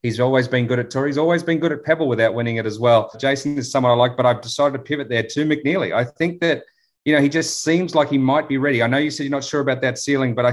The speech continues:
think that if he's got the right desire, he's a Stanford guy. He was fifth there two years ago,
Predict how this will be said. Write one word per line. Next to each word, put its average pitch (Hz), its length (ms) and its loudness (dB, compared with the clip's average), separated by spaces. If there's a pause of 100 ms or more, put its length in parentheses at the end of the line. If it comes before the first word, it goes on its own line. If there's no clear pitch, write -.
(120)
think 170 320 0 (340)
that 131 100 0
if 147 120 -2
he's 180 160 -6
got 175 220 0
the 160 80 2
right 147 200 4
desire, 120 300 2
he's 101 120 0
a 101 40 -8
Stanford 147 520 -2
guy. 139 280 4
He 120 120 -2
was - 440 -10
fifth 165 240 -2
there 147 220 0
two 151 180 -4
years 151 220 -2
ago, 139 380 0